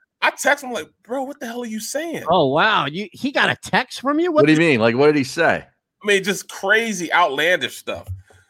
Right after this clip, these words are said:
Speaker 1: You know what I mean?
Speaker 3: What, that
Speaker 1: About
Speaker 3: they're a Marxist organization?
Speaker 1: <laughs> I mean, worse than that. I'm like
Speaker 3: Uh, 'cause that's true. <laughs>
Speaker 1: Right.
Speaker 2: Well,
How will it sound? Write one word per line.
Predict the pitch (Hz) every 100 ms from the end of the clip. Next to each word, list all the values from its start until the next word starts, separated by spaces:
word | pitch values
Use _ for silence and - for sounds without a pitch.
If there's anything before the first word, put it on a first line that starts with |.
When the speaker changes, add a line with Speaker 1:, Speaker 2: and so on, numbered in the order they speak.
| _
Speaker 1:
You | 117
know | 143
what | 143
I | 143
mean? | 139 143 147 -
Speaker 3:
What, | 131 117
that |
Speaker 1:
About | 131 139
Speaker 3:
they're | 131
a |
Marxist | 117 123 135 - 120 -
organization? | 135 139 117 120 131 147 - - - 160 -
Speaker 1:
<laughs> | - - -
I | 220
mean, | 226 185 147 - 139
worse | 190 254 -
than | 185
that. | 185 226 170
I'm | 233
like | 160 131
Speaker 3:
Uh, | 131 - -
'cause | 175 160
that's | 208 -
true. | - 196 226 117 - _ -
<laughs> | 571 698 466 - 880 831 784 - 359 359 349 233
Speaker 1:
Right. | 262 190
Speaker 2:
Well, | 220